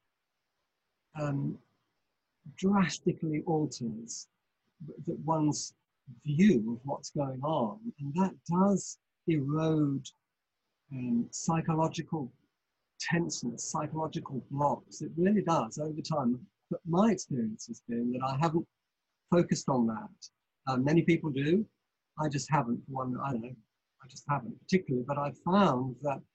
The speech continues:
life's problems, as one knocks up against them, expose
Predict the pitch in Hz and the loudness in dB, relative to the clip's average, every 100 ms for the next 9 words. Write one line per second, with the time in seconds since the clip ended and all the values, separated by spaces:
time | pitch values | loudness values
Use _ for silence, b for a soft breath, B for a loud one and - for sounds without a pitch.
0 | _ _ _ 143 185 185 - - 175 170 | _ _ _ 2 4 4 0 -4 2 4
1 | 143 117 107 113 123 - - _ _ _ | 4 0 0 -6 -8 -10 -10 _ _ _
2 | 160 139 175 156 165 165 - 165 165 147 | -4 2 4 6 4 4 0 2 0 2
3 | 170 180 - - 110 - 156 - - 165 | 2 2 0 -2 -2 -4 -8 -10 -4 2
4 | 170 180 147 120 - - | 6 8 8 2 -4 -12